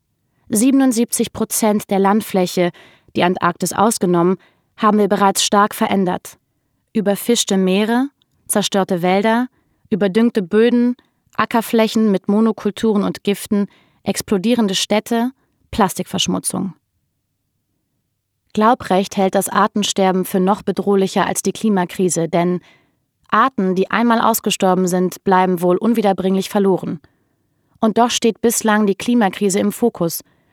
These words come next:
Steigende Temperaturen, Dürren und Überflutungen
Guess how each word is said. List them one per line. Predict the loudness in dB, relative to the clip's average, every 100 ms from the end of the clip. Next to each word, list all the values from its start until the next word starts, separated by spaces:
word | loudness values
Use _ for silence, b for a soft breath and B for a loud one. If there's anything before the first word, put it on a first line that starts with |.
| _
Steigende | -8 0 2 2 2
Temperaturen, | 0 0 0 -2 0 0 2 0 B B B
Dürren | 0 2
und | 0 -2
Überflutungen | 0 0 0 -2 0 0 0 0